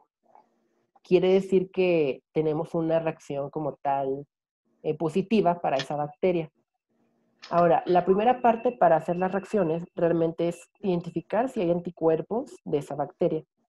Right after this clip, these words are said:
Supongamos que esta, estas dos, eh, mm, como tal,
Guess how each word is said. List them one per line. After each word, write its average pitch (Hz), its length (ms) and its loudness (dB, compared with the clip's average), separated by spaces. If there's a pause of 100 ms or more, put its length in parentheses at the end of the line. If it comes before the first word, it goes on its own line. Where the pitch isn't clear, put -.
(720)
Supongamos 220 600 2
que 196 280 2
esta, 214 240 0
estas 196 360 -6
dos, 196 320 -6
eh, 190 420 0 (1300)
mm, 156 240 -6
como 151 280 -6
tal, 165 460 0